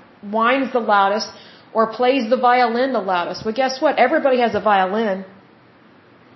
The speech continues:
And I'm not interested in hearing all these different tunes. If someone wants to play their violin a little louder,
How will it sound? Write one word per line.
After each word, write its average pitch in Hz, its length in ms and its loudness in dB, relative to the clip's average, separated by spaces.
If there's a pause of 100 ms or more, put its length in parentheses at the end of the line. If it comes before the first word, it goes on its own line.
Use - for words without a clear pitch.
(1400)
And 226 120 2
I'm 285 180 4
not 262 160 4
interested 269 420 0
in 233 80 0
hearing 240 320 0
all 233 140 0
these 226 220 -2
different 233 260 -4
tunes. 214 400 -2
If 208 80 -4
someone 269 340 2
wants 277 140 0
to 247 80 -2
play 254 200 0
their 247 140 2
violin 240 540 2
a 233 140 -2
little 240 200 0
louder, 247 500 0